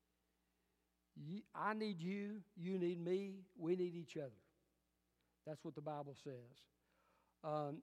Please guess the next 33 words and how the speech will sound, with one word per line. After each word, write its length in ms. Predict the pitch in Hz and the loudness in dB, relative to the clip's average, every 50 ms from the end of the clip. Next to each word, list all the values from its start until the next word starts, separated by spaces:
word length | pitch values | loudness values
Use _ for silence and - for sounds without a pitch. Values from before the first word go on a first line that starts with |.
| - - | -8 -4
"Well, 180 | - 175 190 208 | 2 4 6 6
I 140 | 220 247 247 | 6 6 4
can 160 | - 233 214 | 4 4 6
worship 420 | 214 226 226 208 - 214 185 180 | 6 6 6 6 2 0 0 2
God 280 | 165 196 208 196 180 170 | 4 6 8 8 8 6
on 120 | 170 160 | 4 0
the 60 | 160 | 0
golf 300 | 156 160 170 175 165 156 | 0 2 4 2 2 0
course." 220 | - - 143 131 - - | -2 -8 -8 -6 -4 -6
Yes, 220 | 170 151 - - | -6 -6 -6 -10
you 80 | 180 156 | -12 -8
can, 360 | - 190 185 156 147 139 143 - _ - | -6 -4 -4 -4 -4 -6 -8 -10 _ -8
but 240 | - 160 151 - - | -6 -6 -6 -6 -8
you 60 | 180 156 - | -10 -6 -4
cannot 360 | 180 180 175 165 165 165 151 139 | -4 -4 -4 -4 -6 -6 -6 -8
have 160 | 151 143 _ | -8 -8 _
community 420 | - 143 147 147 139 135 127 123 127 | -10 -8 -6 -6 -8 -8 -10 -12 -12
on 120 | 127 120 | -14 -14
the 60 | 123 120 | -16 -16
golf 220 | 127 120 117 113 _ - | -18 -18 -20 -20 _ -20
course. 240 | 143 - 160 - - - _ _ _ _ _ _ _ _ _ _ _ _ _ _ _ _ _ _ _ _ _ _ _ _ _ _ _ _ _ _ - | -20 -20 -20 -20 -20 -20 _ _ _ _ _ _ _ _ _ _ _ _ _ _ _ _ _ _ _ _ _ _ _ _ _ _ _ _ _ _ -6
Community 760 | 170 165 170 190 233 262 254 220 - - 160 139 120 113 110 - _ _ _ _ _ _ _ _ - | -4 0 0 2 2 4 4 2 2 0 -2 -2 -2 -4 -12 -20 _ _ _ _ _ _ _ _ -2
is 180 | - 185 170 165 | 0 2 2 4
what 160 | 175 196 185 | 4 4 6
happens 440 | 180 175 180 185 180 190 185 170 139 | 6 6 6 6 6 4 2 2 2
when 220 | 151 160 160 160 | 2 2 2 2
we 220 | 156 170 180 185 180 | 4 2 2 2 4
begin 340 | 160 165 156 143 165 160 156 | 2 2 2 2 0 -2 -2
to 80 | 151 | -4
share 460 | 131 - - 175 170 165 156 147 147 | -6 -4 -4 -2 -2 0 0 -2 -2
with 260 | 156 156 156 139 - 151 | -4 -4 -6 -4 -4 -4
each 200 | 139 - - 151 | -4 -4 -4 -4
other. 300 | 147 143 135 127 127 | -4 -4 -4 -8 -10